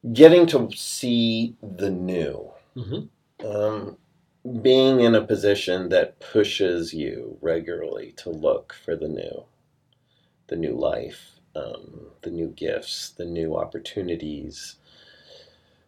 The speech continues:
Speaker 1: the new. Um, and I think the journey of faith perpetually calls us to see the new life to which God is calling us.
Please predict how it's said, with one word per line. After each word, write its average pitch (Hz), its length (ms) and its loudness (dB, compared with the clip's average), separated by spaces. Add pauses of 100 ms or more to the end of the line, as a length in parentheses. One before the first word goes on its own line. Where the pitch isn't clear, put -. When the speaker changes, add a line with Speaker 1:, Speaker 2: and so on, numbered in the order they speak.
Speaker 1:
the 92 220 -6
new. 80 580 -6 (360)
Um, 90 720 -4 (1120)
and 95 640 4
I 92 80 -4
think 95 360 0 (1300)
the 104 340 -4
journey 123 380 6
of 87 80 2
faith 92 460 4 (100)
perpetually 82 540 0
calls 82 340 4
us - 160 -4
to 80 80 -10
see 85 160 -4
the 80 120 2
new 80 180 0
life 76 300 4
to - 120 -12
which 71 180 -6
God 69 180 2
is - 80 -10
calling 76 440 0
us. - 340 -6